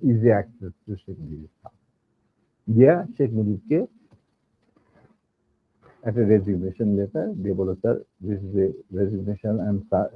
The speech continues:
serving, uh, I am submitting, এটার অফিসিয়াল কপি will come with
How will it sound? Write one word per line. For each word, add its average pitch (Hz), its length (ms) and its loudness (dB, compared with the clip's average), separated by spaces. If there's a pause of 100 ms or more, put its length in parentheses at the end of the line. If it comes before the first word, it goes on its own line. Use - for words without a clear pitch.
(120)
serving, 143 420 6 (1160)
uh, 131 180 6
I 120 240 6
am 113 300 2
submitting, 147 560 8 (140)
এটার 131 280 6 (100)
অফিসিয়াল 135 480 6
কপি 131 280 4
will 117 280 6
come 104 180 0 (240)
with 98 180 -6